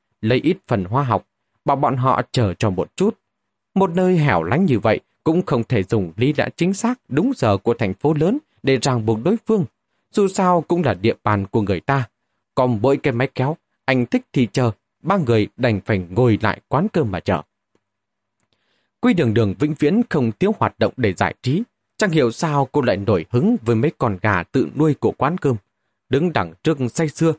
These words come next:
nhìn gà bới đất tìm thức ăn. Được một lúc, đến con gà cũng thấy cô phiền, quay mông về phía của cô. Cô cũng bất khuất vô cùng, mặt day chạy ra trước mặt con gà, tiếp tục nhìn. Nhạc Phong đứng cách đó không xa nhìn cô,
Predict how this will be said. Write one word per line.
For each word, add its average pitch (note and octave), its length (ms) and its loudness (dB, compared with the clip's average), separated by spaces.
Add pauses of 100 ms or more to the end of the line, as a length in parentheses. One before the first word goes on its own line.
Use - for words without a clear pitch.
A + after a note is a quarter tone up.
(160)
nhìn D#3+ 180 2
gà C#3+ 180 0
bới C#3 180 0
đất B3+ 260 -4
tìm G2 200 0
thức - 240 -8
ăn. C3 160 -2 (420)
Được D#3 200 -2
một C#3+ 200 0
lúc, C4 140 2 (320)
đến C#3 200 0
con A2 320 -4
gà G#2+ 240 0
cũng B2 200 -2
thấy - 200 -2
cô A2+ 180 2
phiền, F#2 180 0 (380)
quay A3 180 2
mông F#3+ 300 2
về G#2 220 0
phía G#3+ 160 2
của G#2+ 220 2
cô. E3+ 160 0 (460)
Cô C3 120 2
cũng B2+ 340 -2
bất - 180 -4
khuất G3 220 -4
vô A2+ 160 0
cùng, G2+ 260 -2 (300)
mặt G3 220 0
day F3 340 2
chạy - 160 -2
ra A#2+ 100 -2
trước C#3+ 200 -4
mặt A2 220 -2
con G#2 180 -2
gà, F#2+ 240 -2 (180)
tiếp C4 180 2
tục - 180 -4
nhìn. A#2 200 2 (680)
Nhạc D#3+ 180 0
Phong D3+ 220 2
đứng D3 160 0
cách F#3+ 260 -4
đó C#3+ 240 -2
không A2 220 -2
xa A2 160 -2
nhìn A2 240 0 (120)
cô, F#3 200 0